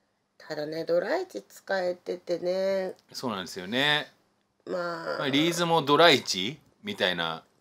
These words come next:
Speaker 2: のは。
Speaker 1: ちょっと強卓もあるしね、
Speaker 2: はい。
Speaker 1: 一回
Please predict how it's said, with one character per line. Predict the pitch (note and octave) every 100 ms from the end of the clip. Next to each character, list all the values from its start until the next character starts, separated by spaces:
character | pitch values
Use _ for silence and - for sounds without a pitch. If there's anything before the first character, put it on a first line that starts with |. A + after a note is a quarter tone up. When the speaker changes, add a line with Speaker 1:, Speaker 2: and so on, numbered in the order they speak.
| _ _
Speaker 2:
の | G#2+ A#2
は。 | C3 A2
Speaker 1:
ち | -
ょ |
っ |
と | G#3
強 | - G#3+
卓 | G#3+ A3+ A3+
も | A3 A3
あ | A3+
る | A3 G3+
し | F3+
ね、 | F3 F#3
Speaker 2:
は |
い。 |
Speaker 1:
一 | -
回 | G#3 G3+ A#3